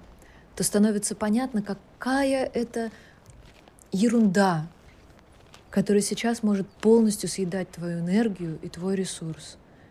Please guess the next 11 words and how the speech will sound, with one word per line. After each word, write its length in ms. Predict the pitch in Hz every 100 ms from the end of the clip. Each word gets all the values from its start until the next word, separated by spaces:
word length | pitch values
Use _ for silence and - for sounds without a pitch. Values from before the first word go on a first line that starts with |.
| _ - - - - - - - - - -
Вспомни, 460 | - - 254 269 254
пожалуйста, 540 | - 185 190 175 - 165
что 180 | -
ты 120 | 185 185
самый 380 | - 226 226
главный 380 | 214 196 196 190
человек, 520 | 175 185 175 170 220
который 360 | - 175 180 180
у 40 |
себя 280 | 170 - 160
есть. 500 | 170 156 147 - -